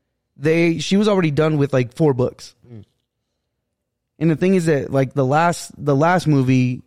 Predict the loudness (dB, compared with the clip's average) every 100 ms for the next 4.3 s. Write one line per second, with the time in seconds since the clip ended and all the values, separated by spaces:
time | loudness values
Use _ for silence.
0 | -4 -2 0 0 0 -2 -2 -4 -2 0
1 | 0 0 0 0 -2 -6 -12 -20 _ _
2 | _ _ _ -6 -2 0 0 0 0 0
3 | 0 -2 0 -2 -2 -4 -6 -6 -6 -8
4 | -14 -18 -18